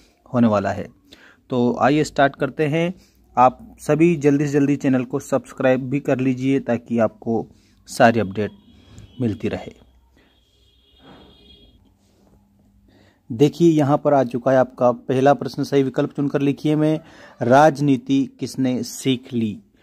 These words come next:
तो यहाँ पर आपको उत्तर बताना है,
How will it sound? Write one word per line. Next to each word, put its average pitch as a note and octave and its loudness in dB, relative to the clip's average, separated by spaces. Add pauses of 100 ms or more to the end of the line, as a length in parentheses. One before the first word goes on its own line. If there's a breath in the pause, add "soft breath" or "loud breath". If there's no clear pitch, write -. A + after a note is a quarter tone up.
(240 soft breath)
तो A#2 -2
यहाँ C3 2
पर B2+ -2
आपको A2 -2 (420 soft breath)
उत्तर C3+ -2
बताना A#2+ 2
है, A2+ -4